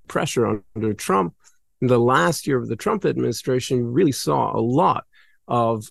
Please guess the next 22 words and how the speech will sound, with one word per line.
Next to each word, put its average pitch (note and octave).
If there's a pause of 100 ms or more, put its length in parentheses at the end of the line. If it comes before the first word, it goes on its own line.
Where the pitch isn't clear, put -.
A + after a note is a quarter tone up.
uh, G2+
sabotage, D3+
and -
culminated B2+
in A#2
the A2+
Iranian C3+
missile C#3
attack - (320)
on A#2
Abqaiq B2
and C3
Khurais, -
the A#2+
Saudi B2
oil, D#3
uh, G#2+
Aramco C3
oil G3
fields A#2+
that B2+
knocked B2